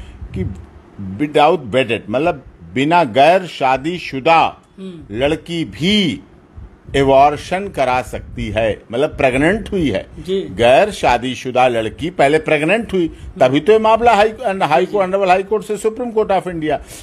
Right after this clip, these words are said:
Speaker 1: जब गैर शादीशुदा लड़की pregnant हो सकती है,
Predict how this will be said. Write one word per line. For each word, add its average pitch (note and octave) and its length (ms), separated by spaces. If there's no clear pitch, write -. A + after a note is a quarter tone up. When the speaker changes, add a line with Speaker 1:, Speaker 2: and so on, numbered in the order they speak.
Speaker 1:
जब A3 240
गैर G#3 440
शादीशुदा F3+ 760
लड़की D#3 440
pregnant D3+ 640
हो E3 100
सकती A#2+ 460
है, G#2 420